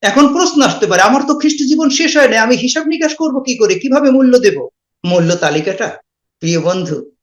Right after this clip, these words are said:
প্রভু যিশু দিয়ে গিয়েছেন যে আমাকে অনুসরণ করতে হলে এই মূল্য দিতে হবে। এটি আপনার আমার নির্ধারণ করা না,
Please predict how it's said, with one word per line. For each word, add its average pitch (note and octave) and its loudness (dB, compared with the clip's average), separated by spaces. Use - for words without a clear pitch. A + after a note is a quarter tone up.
প্রভু F#3 0
যিশু D#3+ -4
দিয়ে C#3 -4
গিয়েছেন B2 -10
যে D#3 0
আমাকে E3 -2
অনুসরণ G#3 -2
করতে G3 -6
হলে D#3+ -4
এই D#3 -2
মূল্য D3 0
দিতে C3+ -4
হবে। B2 -10
এটি E3+ -2
আপনার D#3 0
আমার D3 -2
নির্ধারণ D3+ -2
করা A#2+ -4
না, - -16